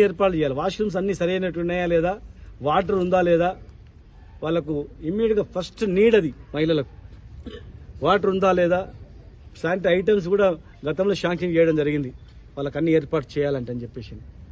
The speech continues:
అవన్నీ కూడా ఎలక్ట్రిక్ మెథడ్‌తో ఉన్నటువంటి అన్ని పరికరాలు ఏర్పాటు చేసి ఆ మహిళలను, మన పిల్లలు కనుక, మన బిడ్డలు కనుక వాళ్ళు చెప్పుకోలేరు, చేయాలి. మహబూబ్ నగర్లో టాయిలెట్ పోవడానికి మహిళలు ఎంతో ఇబ్బంది పడేది.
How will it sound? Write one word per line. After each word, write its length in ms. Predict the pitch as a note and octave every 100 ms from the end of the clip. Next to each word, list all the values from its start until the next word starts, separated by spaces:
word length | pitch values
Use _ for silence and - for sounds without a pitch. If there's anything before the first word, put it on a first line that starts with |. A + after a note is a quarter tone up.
| - - - - - C#3+
అవన్నీ 320 | F3 G#3 A3+
కూడా 140 | A3+ G3+ - - - - -
ఎలక్ట్రిక్ 340 | F3+ - G#3+ G3+
మెథడ్‌తో 420 | F#3 F3+ F#3+ - G3 F#3+ - D3+
ఉన్నటువంటి 400 | F3 D#3+ E3+ E3
అన్ని 240 | D#3+ F#3 G3
పరికరాలు 400 | D#3+ D#3+ E3+ E3 D#3+
ఏర్పాటు 260 | D#3 D#3+ D3
చేసి 200 | D3 E3 G3+ - - - B2+
ఆ 40 | C3
మహిళలను, 440 | D#3 G3 G3 E3+ B2+ - - B2+
మన 140 | D3+ E3
పిల్లలు 220 | F3 E3+ E3
కనుక, 160 | D#3 D3+
మన 100 | D3 D#3
బిడ్డలు 260 | D#3+ F3+ E3
కనుక 200 | D3 E3+ C#3+ - - - - - - -
వాళ్ళు 140 | C#3+ G3
చెప్పుకోలేరు, 540 | D#3+ G3+ A3 G3 C#3 - - - - - - - -
చేయాలి. 320 | D#3+ D3 A2+ - - - - -
మహబూబ్ 260 | E3 F#3+ G3+
నగర్లో 340 | G#3+ G#3+ G#3+ G#3 E3 - - -
టాయిలెట్ 360 | D#3 F#3+ G#3+ G3+
పోవడానికి 340 | G3+ G3+ G3+ F#3
మహిళలు 200 | F#3 G3
ఎంతో 160 | F#3 F#3+ D#3+
ఇబ్బంది 200 | F#3+ F3
పడేది. 260 | D#3+ C3+